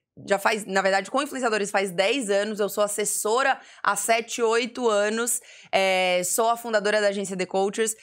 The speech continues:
e o Jonathan, meu companheiro aí profissional, já trabalha na The Coaches há quatro anos como coordenador comercial, então ele traz aí um outro ponto de vista também, e...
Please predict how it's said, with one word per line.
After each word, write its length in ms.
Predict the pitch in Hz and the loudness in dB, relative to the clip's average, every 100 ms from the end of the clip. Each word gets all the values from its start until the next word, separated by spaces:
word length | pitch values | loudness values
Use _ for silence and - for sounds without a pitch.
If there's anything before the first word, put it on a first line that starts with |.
| - | -8
e 120 | 254 320 | -2 -2
o 80 | |
Jonathan, 460 | 247 262 254 254 247 | 2 2 2 0 0
meu 160 | 240 226 | 0 -2
companheiro 840 | 254 262 311 294 262 233 254 247 | -2 -2 0 0 0 0 0 2
aí 200 | 220 214 | 2 0
profissional, 840 | 220 226 233 - 226 196 185 202 | -2 -2 -2 -2 -2 2 2 2
já 160 | 202 196 | 0 0
trabalha 380 | 202 185 190 196 | 2 2 2 0
na 100 | 190 | 0
The 80 | |
Coaches 400 | 185 190 190 190 | -2 -4 -4 -2
há 100 | 185 | -2
quatro 640 | 190 - 190 208 240 240 214 | -2 0 0 2 -2 -2 0
anos 300 | 202 202 - | 0 -2 -6
como 200 | 202 190 | -8 -4
coordenador 580 | 202 196 220 190 190 | -2 0 0 0 -2
comercial, 520 | 185 190 170 202 220 226 - - - | -4 -6 -2 0 0 -2 -16 -16 -6
então 300 | 208 214 214 | 0 0 0
ele 160 | 220 | -2
traz 340 | 220 214 202 208 | 0 0 0 0
aí 180 | 208 208 | 0 -2
um 140 | 208 | -2
outro 300 | 196 214 214 | -2 -2 -6
ponto 260 | 196 180 175 | -8 -8 -10
de 100 | 160 | -10
vista 320 | 156 151 151 | -10 -8 -8
também, 440 | 135 135 175 196 - - - - | -6 -2 -2 -4 -12 -20 -14 -4
e... 360 | 226 262 427 | -2 0 -2